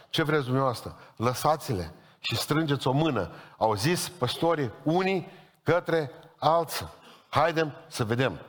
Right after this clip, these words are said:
Haidem să mergem împreună să vedem crucea lui Iisus Hristos, să vedem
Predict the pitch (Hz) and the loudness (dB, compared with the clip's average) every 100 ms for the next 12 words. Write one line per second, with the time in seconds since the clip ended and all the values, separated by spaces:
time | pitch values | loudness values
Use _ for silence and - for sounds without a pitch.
0 | - _ _ - - 147 160 165 - 139 | -20 _ _ -20 -2 2 2 2 2 2
1 | 160 165 131 98 73 - 117 120 143 165 | 4 4 0 -6 -8 -2 0 2 2 2
2 | 147 101 - - - - 110 113 127 131 | 2 0 -4 -20 -18 -6 -2 0 0 0
3 | - 135 117 113 - 117 120 - 123 101 | -2 0 0 0 -2 -4 -4 -2 -2 -2
4 | 107 104 127 | -2 0 0